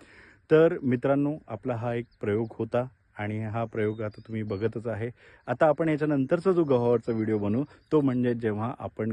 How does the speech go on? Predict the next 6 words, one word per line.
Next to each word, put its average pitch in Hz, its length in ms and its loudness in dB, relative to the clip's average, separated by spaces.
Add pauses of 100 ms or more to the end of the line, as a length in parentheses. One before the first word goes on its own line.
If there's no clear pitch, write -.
गव्हाची 98 500 -8 (240)
कापणी 101 320 -6
करू 98 240 -8
तेव्हा. 87 300 -12 (2250)
तर 156 100 8
मित्रांनो, 135 500 4